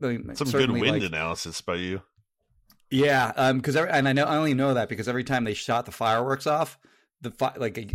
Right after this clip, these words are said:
Speaker 1: the smoke came directly at the press box.
Speaker 2: Mm.
Speaker 1: So it was kinda funny to watch the smoke. It was like, "No, it's gonna get us."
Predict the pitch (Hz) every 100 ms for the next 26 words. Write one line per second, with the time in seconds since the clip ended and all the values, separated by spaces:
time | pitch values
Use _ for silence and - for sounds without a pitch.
0 | - - 107 - - 139 135 135 120 95
1 | 101 117 120 104 110 110 - - 104 -
2 | 82 - - 147 117 139 123 - 117 117
3 | - 101 90 98 98 - - 104 - 107
4 | 120 208 381 381 359 349 330 302 311 -
5 | 349 285 370 294 254 -